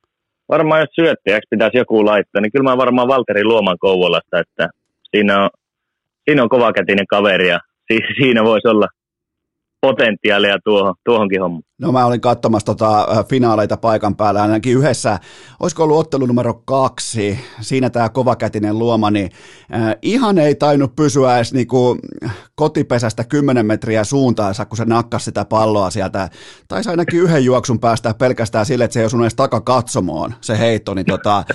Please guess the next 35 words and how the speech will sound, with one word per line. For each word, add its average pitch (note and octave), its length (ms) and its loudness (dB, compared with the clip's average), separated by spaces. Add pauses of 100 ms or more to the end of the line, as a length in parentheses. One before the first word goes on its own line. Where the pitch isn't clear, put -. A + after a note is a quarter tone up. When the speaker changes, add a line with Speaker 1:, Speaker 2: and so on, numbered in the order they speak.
Speaker 2:
<laughs> - 180 -20
et, C3 220 -4
et C#3 120 0
se D#3 80 -4
syöttö D#3+ 400 0
niinku C3+ 340 0
strike D3 400 -2
zone A#2 440 0 (160)
ja A2+ 140 -4
baseballissa A#2+ 600 0
on A2+ 280 0
siinä D3+ 280 -2
mielessä A#2+ 280 -4
kyllä C3 160 -4
aika E3 240 -4
pieni, A#2 440 0
että F#2 180 -6
tota, G2 420 -2
mä, C3+ 260 2
mä, E3 100 0
mä F3 80 0
jätän F#3 320 0
vielä D3+ 160 0
ton D3+ 200 0
niinku B2 400 0
spekulaation A2 640 -2
alaiseksi, A2 400 0
että - 120 -4
onks A2+ 160 -2
Luomasta A2+ 400 0
nyt, G#2 140 -2
mut A#2+ 140 -2
mä C#3+ 160 2 (440)
tein E3 220 2
saman E3 280 2